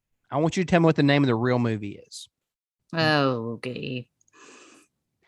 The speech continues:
Speaker 1: The Babysitter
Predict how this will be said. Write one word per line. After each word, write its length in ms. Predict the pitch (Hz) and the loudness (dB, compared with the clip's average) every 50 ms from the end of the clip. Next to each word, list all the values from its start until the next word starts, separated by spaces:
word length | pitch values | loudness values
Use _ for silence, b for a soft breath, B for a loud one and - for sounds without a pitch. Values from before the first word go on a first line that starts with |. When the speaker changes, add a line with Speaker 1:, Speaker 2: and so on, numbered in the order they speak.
| _ _ _ _ _ _ _ _ _ _ _ _ _ _ _ _ _ _ _ _ _ - | _ _ _ _ _ _ _ _ _ _ _ _ _ _ _ _ _ _ _ _ _ -4
Speaker 1:
The 220 | 147 123 131 135 | 0 4 4 4
Babysitter 1000 | 120 113 135 139 151 156 151 180 185 170 - - 196 190 180 185 185 180 180 180 | 6 6 8 8 8 8 8 6 4 4 4 4 4 4 6 6 4 4 2 0